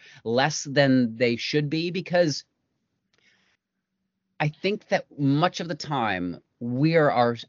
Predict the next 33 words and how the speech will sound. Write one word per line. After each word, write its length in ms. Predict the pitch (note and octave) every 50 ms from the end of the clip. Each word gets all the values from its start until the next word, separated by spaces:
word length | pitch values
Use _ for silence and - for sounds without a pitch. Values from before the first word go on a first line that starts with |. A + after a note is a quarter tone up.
| _ _ _ _ -
own 280 | D3+ F3 G3 G3+ F#3 D#3
worst 260 | D#3+ E3+ D3+ - -
enemy 400 | - C3+ B2+ C3 B2+ A#2 G#2+ G2+
when 120 | G2+ G#2+ G#2
it 100 | F#2+ -
comes 420 | - - B2+ C3 C3+ C3 B2+ -
to 540 | - - - B2 A2+ G#2+ G2+ G2 G2 G2 - _ _ _ _ _ _ _
stepping 440 | - - - - D#3 D#3 E3+ D#3+ D3+
into 240 | C#3+ D3 C3 - C#3+
an 60 | C3
environment 760 | B2 A#2+ A#2 A2+ G#2+ A#2+ A#2+ B2+ C#3+ D3 C#3 A#2+ G#2+ G#2 G2+ -
that 100 | A#2+ A2+
is 160 | A#2+ B2 A2+
just 240 | - - - - -
uncomfortable. 800 | A#2 C3 A#2+ - - - F3 F3 - - A#2 F2 F2+ E2 D#2+ F#2
We 80 | A2+ B2+
just, 220 | B2+ D3+ D3 -
that 80 | - F3
we 100 | C3+ B2+
don't 240 | A#2+ D#3 D3+ D3+ -
have 460 | - - D#3+ D#3 D#3+ D3 C#3 B2+ A#2+
the, 360 | A#2 B2+ A#2+ A#2 A2+ A2 G#2+ _ _ _ _ _ _ _ _ _ _
the 120 | C3+ C3 B2
encouragement, 640 | A#2 A#2 - - D3 D3 D#3 D3+ D3+ E3 E3 D#3
whether 260 | - C3 A#2+ A2+ A2+ A2
it's 320 | G#2+ - - - - - - _ _ _ _ _ _ _ _ _ -
we 120 | B2 A#2+
were 180 | A2+ A2+ A2+ G#2
raised 420 | G2 A2+ A2 A#2 B2+ B2+ A2+ -
in 140 | A#2+ A2+ A2
a, 240 | G2+ F#2+ F#2 F#2+ E2 - _ _ _ _ _ _ _ _ _
uh, 440 | - G2 F#2 F#2 F2 F2+ E2+ D#2+ D2+ D2+ - _ -
a 120 | - D2+